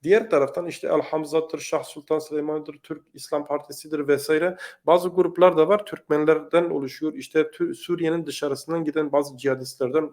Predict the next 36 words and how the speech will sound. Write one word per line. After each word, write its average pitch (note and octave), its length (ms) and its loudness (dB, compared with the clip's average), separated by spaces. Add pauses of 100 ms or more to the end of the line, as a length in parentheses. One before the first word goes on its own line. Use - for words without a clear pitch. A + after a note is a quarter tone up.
oluşuyor. G3 520 2 (360)
Bunlar F#3 340 4
da F#3 160 -2
doğrudan F#3+ 440 8
Türkiye'ye A2+ 500 -2
bağlı. G#2 200 -2
Şimdi F3+ 300 -6
Türkiye F3+ 560 2 (220)
Heyet F3+ 320 2
Tahrir F#3+ 260 2
el D#3+ 160 0
Şam'la F#3+ 420 2
anlaşınca G3 880 0 (640)
Türkiye'ye F3+ 600 2
doğrudan F3+ 420 6
bağlı E3 200 4
olan E3+ 320 2
bu E3+ 220 -2 (340)
Şah D#3+ 280 -4
Sultan D#3+ 400 -4
Süleyman, D#3 480 -4
işte, D#3 440 -2 (320)
e, C3+ 300 2 (120)
Türk E3 240 -8
İslam D#3 360 -4
Partisi, D3+ 680 -6
bilmem D3+ 460 -2
El C#3+ 120 2
Hamzat D#3 420 -2
falan F#3 300 0
bunlar F#3 360 4
da B2+ 180 2
Heyet D#3+ 240 4
Tahrir D3+ 220 4
el B2+ 140 2
Şam'a, C#3+ 480 2